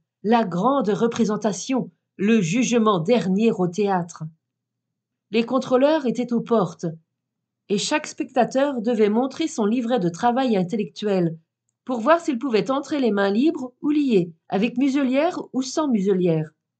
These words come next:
Les gens qui arrivaient trop tard, lorsque la représentation était déjà commencée, ainsi que les jeunes gens incapables de faire attention à l'heure, furent parqués dehors,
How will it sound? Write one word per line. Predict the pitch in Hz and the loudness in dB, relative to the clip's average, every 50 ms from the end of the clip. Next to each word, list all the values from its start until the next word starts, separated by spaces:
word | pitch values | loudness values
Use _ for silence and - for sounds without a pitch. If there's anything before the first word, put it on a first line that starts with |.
| _ _ _ _ _ _ _ _ _ _ _ _ _ | _ _ _ _ _ _ _ _ _ _ _ _ _
Les | 190 190 208 208 | -2 0 2 2
gens | 190 170 233 240 226 | 2 2 2 2 2
qui | 226 - - 202 | 0 -2 -2 0
arrivaient | 180 180 190 202 175 190 180 | 0 0 0 -2 -2 -4 -4
trop | 180 - - 190 | -4 -4 -4 -4
tard, | 185 - 226 247 294 339 359 - - _ _ _ _ _ | -2 -2 -2 0 0 -2 -4 -8 -14 _ _ _ _ _
lorsque | 180 185 196 185 - - | -4 -4 -4 -2 0 0
la | 226 220 202 | 2 2 2
représentation | 180 208 214 - - 247 220 233 233 226 233 220 220 - - 226 202 175 | 2 0 -2 -2 -2 -2 0 0 0 0 0 -2 -2 -2 -2 0 0 0
était | 165 165 - 165 | 0 -2 -2 -2
déjà | 160 180 175 175 170 | -2 0 0 0 -2
commencée, | 165 - 185 185 190 196 190 - - 311 339 - _ _ _ _ _ _ _ - | -2 -2 -2 -2 -2 -2 -4 -4 -4 -4 -4 -6 _ _ _ _ _ _ _ -2
ainsi | 214 226 226 330 311 | -2 0 0 0 0
que | - 294 | 0 2
les | 269 240 247 247 | 2 2 2 4
jeunes | 226 262 254 247 240 | 4 4 2 2 2
gens | 214 202 262 285 294 - - | 2 2 2 2 2 0 -2
incapables | - 262 262 262 240 - 277 285 262 226 208 | -4 -4 -2 -2 0 0 0 0 2 0 0
de | 180 202 | 0 0
faire | 175 - 226 196 | -2 -2 -2 -2
attention | 220 220 226 226 226 - - 254 240 | -2 -2 -2 -4 -6 -4 -2 0 2
à | 220 | 2
l'heure, | 202 190 175 160 160 160 - _ _ _ _ _ _ _ | 4 4 2 2 0 -4 -10 _ _ _ _ _ _ _
furent | - - - 226 190 - - - | -14 -4 -2 -2 -2 -2 0 0
parqués | 311 320 - - - 311 | 0 0 0 0 -2 -2
dehors, | 247 277 269 233 190 165 156 156 - - | 0 2 2 4 4 2 2 -2 -6 -12